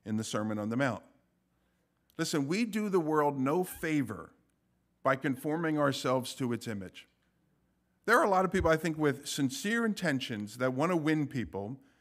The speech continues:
and their conclusion is, "Let's become like the world, then people will like us, and then they'll want to become us." And the reality is,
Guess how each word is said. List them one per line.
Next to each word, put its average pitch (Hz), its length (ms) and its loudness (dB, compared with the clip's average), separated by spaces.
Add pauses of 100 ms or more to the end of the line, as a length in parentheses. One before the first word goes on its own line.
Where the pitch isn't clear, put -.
(220)
and 135 180 2
their 139 80 4
conclusion 160 760 0
is, 123 320 0 (200)
"Let's 156 340 2
become 160 560 0
like 139 400 4
the 170 100 2
world, 123 560 4 (220)
then 135 160 2
people 143 300 -2
will 131 180 2
like 226 300 4
us, 110 480 0 (240)
and 131 160 2
then 143 100 2
they'll 143 120 4
want 139 160 4
to 135 60 4
become 131 440 0
us." - 360 -10 (680)
And 127 120 0
the 131 80 2
reality 180 760 4
is, 143 460 0